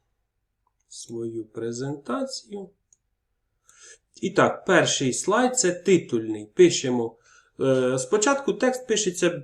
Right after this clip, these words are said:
простим звичайним набором із клавіатури, а потім вже будемо йому надавати художнє оформлення, тобто, е, форматувати його потім будемо. І так, прислів'я та приказки.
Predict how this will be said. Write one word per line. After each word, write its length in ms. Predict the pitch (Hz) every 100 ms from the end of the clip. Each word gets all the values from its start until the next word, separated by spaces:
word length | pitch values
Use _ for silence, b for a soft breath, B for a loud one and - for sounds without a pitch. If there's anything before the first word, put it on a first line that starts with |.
| - -
простим 560 | 185 180 - 208 190
звичайним 720 | 139 151 147 170 160 147 139 135
набором 480 | 131 143 170 131
із 120 | 123 -
клавіатури, 760 | 131 123 123 117 - 107 104 104
а 80 |
потім 380 | 123 208 220 147
вже 180 | 131 156
будемо 420 | 160 143 139 135
йому 320 | 123 127 123
надавати 500 | 127 117 120 151 185
художнє 600 | - 143 135 160 170 156
оформлення, 840 | 151 139 - 147 139 120 113 107 -
тобто, 440 | 143 - 131 - b b b b b _
е, 240 | 123 120 117
форматувати 1000 | - 143 147 143 165 147 143 107 - 107
його 300 | 110 104 104
потім 520 | - 139 - 104 101
будемо. 440 | 104 98 101 98
І 60 | 117
так, 260 | 123 -
прислів'я 580 | 123 120 - 175 226 190
та 240 | - 131 135
приказки. 720 | - 113 - 101 - -